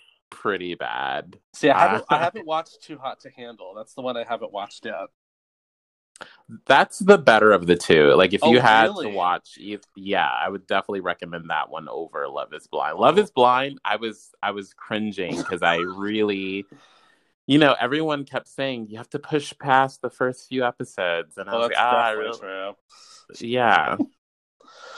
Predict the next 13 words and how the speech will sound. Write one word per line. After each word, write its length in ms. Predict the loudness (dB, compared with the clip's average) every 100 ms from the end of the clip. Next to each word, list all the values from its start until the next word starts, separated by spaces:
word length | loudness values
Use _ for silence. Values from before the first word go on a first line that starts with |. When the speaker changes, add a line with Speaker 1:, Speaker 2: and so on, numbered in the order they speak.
| -4 4
Speaker 2:
Well, 160 | 4
I, 200 | 6 4
I 20 |
think, 220 | 6 4 2
'cause 300 | -8 0 2
I 100 | 2
was, 180 | 0
I, 400 | -4 0 -2 -2 -8
um, 440 | -8 -8 -10 -16 _ -20
listeners, 420 | -18 -14 -14 -10
I 140 | -8
was 160 | -8 -12
on, 400 | -12 -12 -14 _